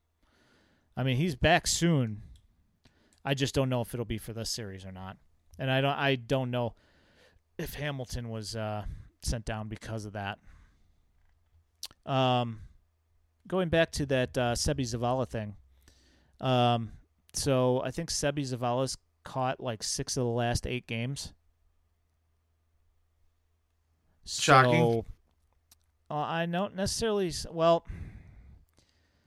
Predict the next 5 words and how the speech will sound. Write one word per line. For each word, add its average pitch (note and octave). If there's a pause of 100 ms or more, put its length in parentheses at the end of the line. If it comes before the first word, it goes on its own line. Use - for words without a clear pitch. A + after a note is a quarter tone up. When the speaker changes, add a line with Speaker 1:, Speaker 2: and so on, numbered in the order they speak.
(200)
Speaker 1:
his D3
defensive D#3+
skill C3+
set A2+ (1400)
is C3